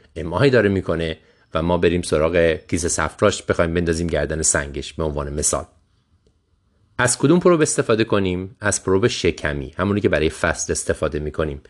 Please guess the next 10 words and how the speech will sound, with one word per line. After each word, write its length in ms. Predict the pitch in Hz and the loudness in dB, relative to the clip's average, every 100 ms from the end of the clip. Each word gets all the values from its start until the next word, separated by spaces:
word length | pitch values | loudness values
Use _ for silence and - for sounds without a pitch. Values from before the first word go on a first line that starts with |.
| _ _ | _ _
کروی 340 | - 92 82 85 | 0 2 2 0
لینیر 400 | 80 80 87 69 | 0 2 2 0
به 120 | 69 | -4
اصطلاح. 460 | 65 - 67 62 _ _ _ _ _ _ _ _ _ _ _ _ _ _ _ _ _ _ | -6 -6 -8 -8 _ _ _ _ _ _ _ _ _ _ _ _ _ _ _ _ _ _
چجوری 380 | - 107 95 131 | 0 2 2 0
کیسه 220 | 175 156 | 2 0
صفرا 320 | 151 139 - | 2 0 2
رو 80 | 120 | 0
پیدا 260 | 117 104 101 | 2 2 2
می‌کنیم؟ 580 | 101 95 87 85 92 | -2 -2 -2 -4 -8